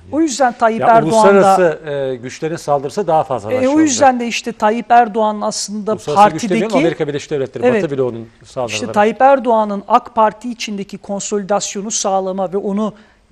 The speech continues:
Speaker 1: yeniden o metal yorgunluğu üzerinden atıp yenileme telaşı
Speaker 2: Bundan
Speaker 1: aslında
Speaker 2: kaynaklanıyor.
Speaker 1: bir savunma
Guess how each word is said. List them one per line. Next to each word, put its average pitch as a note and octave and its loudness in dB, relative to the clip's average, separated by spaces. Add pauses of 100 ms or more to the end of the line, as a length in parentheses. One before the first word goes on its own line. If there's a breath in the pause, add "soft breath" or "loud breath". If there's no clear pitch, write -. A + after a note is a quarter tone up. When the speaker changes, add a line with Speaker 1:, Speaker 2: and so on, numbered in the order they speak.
(120)
Speaker 1:
yeniden G3+ 0
o G#3 -6
metal G3+ 2
yorgunluğu F#3+ -2
üzerinden G3 -2
atıp - -10
yenileme G3 -2 (220)
telaşı F#3+ 0 (360 soft breath)
Speaker 2:
Bundan B2+ -4
Speaker 1:
aslında C#3 2
Speaker 2:
kaynaklanıyor. A#3+ 0
Speaker 1:
bir B3 -4
savunma G#3+ 0